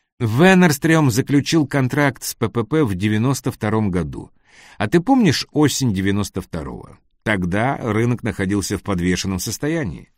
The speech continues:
Конечно, помню. Я как раз взял кредит на покупку квартиры под нефиксированные проценты,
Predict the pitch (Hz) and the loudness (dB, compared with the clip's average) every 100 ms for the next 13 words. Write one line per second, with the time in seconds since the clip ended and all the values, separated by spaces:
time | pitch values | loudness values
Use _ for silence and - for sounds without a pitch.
0 | _ - 156 139 127 117 98 92 80 67 | _ -4 0 2 2 0 -2 -2 -2 -6
1 | 62 - _ _ _ - 180 170 147 165 | -10 -16 _ _ _ -4 -2 0 2 2
2 | 127 104 135 131 - 120 117 131 98 90 | 4 4 4 4 2 2 4 2 2 -2
3 | 92 113 90 92 87 95 - 170 117 80 | -2 -4 -4 -6 -4 -4 -2 0 0 -2
4 | - 80 - 73 95 95 98 - 131 123 | -6 -10 -10 -8 -4 -4 -6 -4 0 2
5 | 104 107 104 101 107 - 69 - - - | 2 0 0 -2 -6 -6 -8 -12 -20 -20